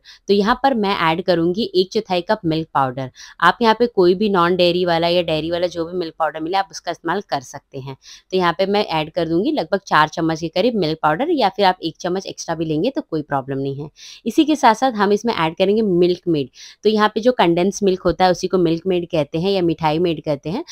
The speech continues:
तो ये लगभग सौ ग्राम हम ऐड करेंगे। और अगर आपको इसको इंस्टेंट बनाना है तो इसकी रेसिपी already मैंने अपने चैनल पे दी है, आप देख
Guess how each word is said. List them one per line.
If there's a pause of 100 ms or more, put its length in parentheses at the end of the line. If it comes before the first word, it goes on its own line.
(240)
तो
ये
लगभग
सौ
ग्राम
हम (120)
ऐड
करेंगे। (320)
और
अगर
आपको
इसको
इंस्टेंट
बनाना
है
तो
इसकी
रेसिपी
already
मैंने
अपने
चैनल
पे
दी
है,
आप
देख